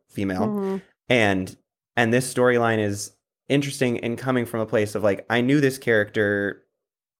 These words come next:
Speaker 1: as in the way that you would know a friend that you had never suspected to be gay before.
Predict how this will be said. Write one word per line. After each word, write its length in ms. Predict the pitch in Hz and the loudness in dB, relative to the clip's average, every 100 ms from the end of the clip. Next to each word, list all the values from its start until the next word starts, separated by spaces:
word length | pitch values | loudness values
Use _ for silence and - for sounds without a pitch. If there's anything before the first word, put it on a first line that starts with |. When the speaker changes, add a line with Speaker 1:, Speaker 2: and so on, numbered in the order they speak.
| _ _ _ _ _ _ _ _ | _ _ _ _ _ _ _ _
Speaker 1:
as 240 | 123 110 92 - _ | 0 2 -2 -10 _
in 140 | 147 135 | 0 2
the 80 | 131 | 4
way 140 | 131 | 4
that 100 | 127 | 2
you 160 | 123 123 | 2 2
would 120 | 113 | 2
know 180 | 107 104 | 2 0
a 60 | |
friend 380 | 104 104 92 107 | 0 -2 -2 -4
that 120 | 104 | -4
you 160 | 104 101 | -4 -4
had 140 | 107 | -2
never 240 | 98 92 95 | -2 -2 -6
suspected 600 | - - - - - 95 | -10 -6 -4 -4 -8 -10
to 80 | 95 | -8
be 100 | 87 | -6
gay 180 | 69 | -6
before. 460 | 69 - - 50 113 | -6 -10 -12 -12 -14